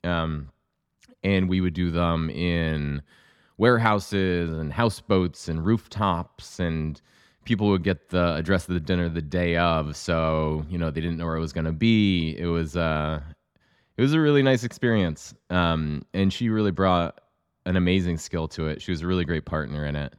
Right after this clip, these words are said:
And that's what this podcast is about. It's about her experience. She's done a lot since then as well. You know, she also has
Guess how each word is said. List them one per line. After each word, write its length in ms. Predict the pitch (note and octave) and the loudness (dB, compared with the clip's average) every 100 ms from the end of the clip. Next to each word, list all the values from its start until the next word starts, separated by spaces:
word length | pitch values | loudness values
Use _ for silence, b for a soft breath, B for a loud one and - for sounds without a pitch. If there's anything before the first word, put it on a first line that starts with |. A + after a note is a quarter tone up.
| b b b b | b b b b
And 120 | G2+ B2 | 4 4
that's 200 | C#3 D3+ | 4 -2
what 100 | C3+ | -6
this 160 | D#3 | -6
podcast 400 | F3 G3+ G3 C3+ | -2 -2 -2 -2
is 100 | G2+ | -2
about. 460 | F2 D#2 D2+ - - b b _ | -2 -2 -2 -6 -14 b b _
It's 160 | F#2+ A2 | -6 0
about 260 | G#2 G#2+ | 2 2
her 180 | A2+ B2+ | 2 2
experience. 600 | C3 - A2+ G#2+ A2 A#2+ | 0 -4 0 2 4 0
She's 140 | - G2+ | -4 0
done 160 | A2+ | 0
a 60 | G2 | 2
lot 280 | F#2+ G#2+ - | 2 0 -2
since 240 | G#2+ F#2+ | -4 -4
then 220 | - F#2+ | 0 0
as 160 | F2+ E2 | 0 -2
well. 560 | E2+ E2 D#2+ F2+ F#2 F#2 | 0 2 0 0 -4 -8
You 140 | C2 F#2 | -4 0
know, 300 | F2+ F#2 F#2 | 2 2 0
she 760 | - F#2 F2+ F2+ E2+ E2+ E2 - | -4 -2 0 0 0 0 -2 -4
also 800 | F2+ F#2+ - G2+ F#2 F2+ F2 F2 | 0 0 0 0 2 2 0 -2
has 960 | - D#2+ F2 E2+ E2 E2 D#2+ D2 - | -4 0 2 2 2 0 -4 -8 -16